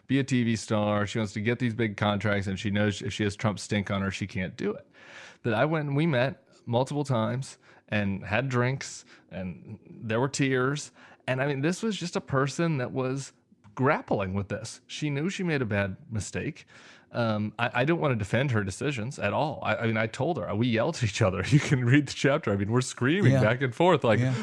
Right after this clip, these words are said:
Speaker 1: "Well, how did you go serve this guy? You knew it was a disaster. Why didn't you quit? Why didn't you say, tell people to vote for Joe Biden? Why didn't you warn the country?" So I, I'm not, this is not a defense of her, but it, but it's interesting to me that what, what actually shook her free.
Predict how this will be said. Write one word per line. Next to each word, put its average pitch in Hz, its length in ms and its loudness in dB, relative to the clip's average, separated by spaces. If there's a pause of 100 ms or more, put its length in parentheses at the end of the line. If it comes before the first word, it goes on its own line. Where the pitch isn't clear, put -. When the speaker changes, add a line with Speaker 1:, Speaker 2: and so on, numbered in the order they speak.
(100)
Speaker 1:
"Well, 110 100 0
how 147 220 6
did 196 160 4
you 165 80 4
go 156 140 4
serve 196 320 0
this 131 120 0
guy? 98 140 2
You 113 180 2
knew 160 260 2
it 185 80 0
was 147 200 0
a 147 80 0
disaster. 143 580 -2
Why 135 300 2
didn't 180 160 2
you 165 120 2
quit? 220 280 2
Why 101 260 -2
didn't 160 180 2
you 170 100 0
say, 175 280 2
tell 170 220 0
people 170 200 2
to 165 60 0
vote 170 200 2
for 180 80 0
Joe 170 200 0
Biden? 156 340 0
Why 110 120 0
didn't 151 160 0
you 147 80 4
warn 147 240 2
the 156 80 -4
country?" 196 380 -4 (400)
So - 140 2
I, 123 260 4
I'm 160 80 2
not, 190 260 -2
this 170 220 0
is 143 100 -4
not 131 200 2
a 107 40 0
defense 127 460 -4
of 113 80 -4
her, 107 200 2
but 123 140 0
it, 120 160 0
but 135 140 2
it's 131 180 -2
interesting 170 480 0
to 113 80 0
me 104 320 0 (360)
that 120 160 2
what, 117 680 -2
what 147 380 0
actually 123 480 0
shook 98 240 -2
her 95 120 -2
free. - 400 -8